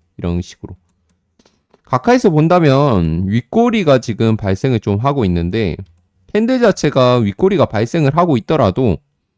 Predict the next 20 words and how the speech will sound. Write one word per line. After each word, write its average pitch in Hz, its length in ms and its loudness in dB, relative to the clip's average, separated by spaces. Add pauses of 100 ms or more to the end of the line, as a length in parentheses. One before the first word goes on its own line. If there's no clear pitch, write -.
(240)
지금 95 220 -4
양봉 131 360 0
캔들이 123 760 0
좀 104 160 -2
받쳐주고 107 640 -4
있는 135 260 -2
걸로 98 180 0
봐서는 101 460 -2
이런 180 280 0
식으로 113 260 -2
추세가 143 640 -4 (400)
맞으면서 135 540 0
이렇게 107 300 -6
올라가고 123 500 2
있는 90 300 0
이 143 120 -8
추세를 170 400 -4
단기적으로 95 500 -2
타고 117 300 -4
있거든요. 78 420 -4